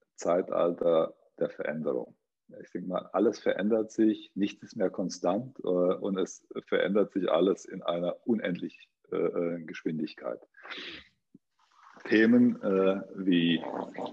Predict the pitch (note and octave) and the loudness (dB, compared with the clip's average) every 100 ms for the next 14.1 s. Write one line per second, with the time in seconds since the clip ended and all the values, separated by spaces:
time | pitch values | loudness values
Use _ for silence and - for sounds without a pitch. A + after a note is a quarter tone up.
0 | - - - _ - G2+ E2+ F2+ F2+ - | -10 -12 -14 _ -10 -4 0 -2 -2 2
1 | A2 A#2 C3 C3 - A2 F#2+ G2 F#2+ F2+ | 6 6 6 2 -4 -2 0 0 0 2
2 | G#2 A#2+ A2 - G#2+ A2 G2+ G#2+ G#2+ G2+ | 2 2 0 0 2 4 6 6 4 -2
3 | - - F#2+ E2+ G2+ D#2 - - - - | -8 -8 -4 -4 -4 -6 -8 -10 -12 -14
4 | - D#2+ C#2+ - C#2+ D2 - C#2+ - C#2+ | -16 -12 -10 -10 -12 -12 -14 -14 -12 -16
5 | - C2 - C2 C2+ - - - - - | -18 -20 -18 -18 -20 -20 -20 -20 -20 -20
6 | _ - F2+ - G2+ G#2+ G#2+ - - G#2+ | _ -8 -8 -2 -2 0 -2 -2 -6 -2
7 | C3+ A#2+ - G2 A2 G#2+ - G#2 A2+ - | -2 -4 -4 -4 -2 -2 0 -2 -4 -6
8 | A#2+ - - - G2 F#2+ F#2 - F2+ E2+ | -6 -8 -14 -4 0 0 -2 -4 -6 -6
9 | - A2+ A2+ - - G2+ G2+ - - F#2 | -4 -2 -4 -6 -4 -4 -4 -10 -8 -8
10 | E2 E2+ F#2 G#2+ A#2 G2+ - F#2+ - - | -2 0 2 0 -4 -8 -8 -8 -6 -4
11 | F#2 F#2+ F2+ F2 - _ F2+ F#2 - F#2 | -4 -2 -4 -4 -6 _ -10 -10 -8 -10
12 | - _ - - F2 - A#2+ - B2+ C3+ | -10 _ -14 -4 -4 -4 -8 -6 -8 -12
13 | - E2 E2+ F2 - - _ - E2+ E2 | -4 0 0 -2 -8 -20 _ -6 -4 -4
14 | E2 | -6